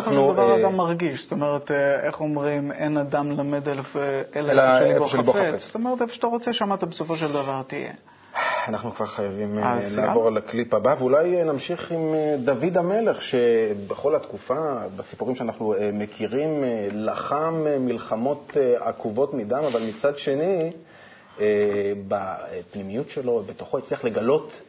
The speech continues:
Speaker 1: את הכוח הזה, את הכוח הכללי שבטבע, כוח האהבה, הבורא, השפעה, איך שרק תרצו, אה, ואת כל החוויות והתחושות שלו, אה, מתוך, אה,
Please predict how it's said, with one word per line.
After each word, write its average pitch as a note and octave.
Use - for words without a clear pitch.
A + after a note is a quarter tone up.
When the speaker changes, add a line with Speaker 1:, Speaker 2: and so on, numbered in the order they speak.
Speaker 1:
את -
הכוח G2+
הזה, -
את -
הכוח -
הכללי G#2+
שבטבע, A#2+
כוח G#2
האהבה, A#2+
הבורא, A2
השפעה, B2+
איך B2
שרק A2+
תרצו, F3
אה, A2
ואת G#2
כל D#3
החוויות A2+
והתחושות G#2
שלו, G2+
אה, G2+
מתוך, A2+
אה, G2+